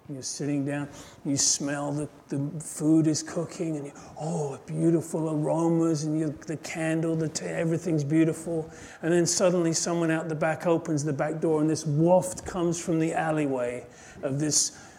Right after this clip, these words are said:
you know, the, the rubbish bins, and you're like, "Ooh, that does not belong,"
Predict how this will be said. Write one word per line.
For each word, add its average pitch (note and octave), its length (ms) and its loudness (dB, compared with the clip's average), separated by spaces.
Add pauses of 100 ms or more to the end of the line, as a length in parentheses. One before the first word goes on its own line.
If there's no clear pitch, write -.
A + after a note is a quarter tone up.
(280)
you D3+ 140 0
know, B2+ 160 -4
the, C3 220 -4 (160)
the C#3+ 100 -6
rubbish D3 500 -4
bins, C#3 340 -4
and C#3+ 100 -2
you're C#3+ 160 2
like, A#3 100 2
"Ooh, F4 240 12 (840)
that F3+ 320 4
does E3 260 2
not D3+ 280 0
belong," C#3+ 640 0